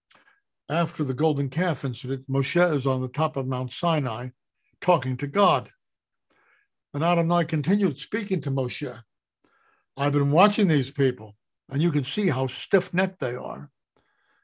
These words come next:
Now, leave me alone so that my anger can blaze against them,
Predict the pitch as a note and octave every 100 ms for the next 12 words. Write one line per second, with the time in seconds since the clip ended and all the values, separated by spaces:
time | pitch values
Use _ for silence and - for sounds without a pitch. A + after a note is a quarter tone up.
0 | _ - G3+ D#3+ B2 - F3+ B3+ G#3+ A3
1 | E3+ F3 F#3 B2+ B2 D#3 D3+ D3 E3 F#3
2 | B3 B3 E3+ D#3 D3+ F3 B3 B3 E3 D3+
3 | C#3+ A#2+ - C3 C3